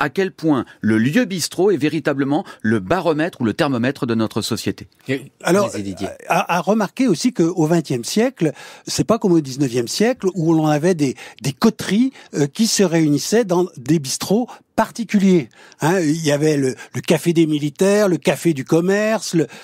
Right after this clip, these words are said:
Speaker 3: le café des mineurs, euh, je parle pour Saint-Étienne, bien sûr, euh, et cetera. Donc, euh, chaque profession se retrouvait dans le bistrot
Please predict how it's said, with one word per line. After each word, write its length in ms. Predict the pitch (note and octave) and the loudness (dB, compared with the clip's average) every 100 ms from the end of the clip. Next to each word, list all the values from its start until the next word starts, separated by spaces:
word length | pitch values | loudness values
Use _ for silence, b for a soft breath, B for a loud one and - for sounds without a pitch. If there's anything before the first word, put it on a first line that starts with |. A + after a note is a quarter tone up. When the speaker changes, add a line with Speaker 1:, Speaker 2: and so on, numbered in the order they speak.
| B - | B -4
Speaker 3:
le 160 | D3 | -2
café 360 | D3+ F3+ D3 D#3+ | 2 0 2 0
des 140 | C#3 | 0
mineurs, 720 | C#3 F3 F#3+ G3+ G#3 G#3 G3+ | 2 2 4 2 2 0 -2
euh, 280 | C#3 A#2 A2+ | -4 -8 -10
je 120 | A2 | -10
parle 180 | - A#2 | -8 -8
pour 160 | - B2+ | -8 -6
Saint-Étienne, 640 | C3 C3 D3 F3 F#3+ G3 | -4 0 0 2 2 0
bien 180 | C#3 B2 | -2 -4
sûr, 300 | - G3+ G#3 B B - | 0 2 2 B B -4
euh, 100 | D#3+ - | -4 0
et 100 | D#3+ | 0
cetera. 440 | F3 D#3 F3 A#3 B B - | 0 0 0 -2 B B -2
Donc, 300 | G#3 A3+ - | 0 0 -2
euh, 420 | G3 G3 E3+ E3 | -4 0 2 2
chaque 380 | - B3+ B3+ - | 2 0 -2 -4
profession 720 | - A#3+ G3+ D#3+ - G3+ B3+ B | -4 0 0 0 0 0 -2 B
se 200 | - - | -6 0
retrouvait 600 | B3+ G3 - E3+ D#3+ G#3 | 2 2 0 0 2 2
dans 160 | F#3+ G3 | 2 2
le 60 | E3+ | 0
bistrot 460 | E3 - G#3 B3 | -2 0 2 0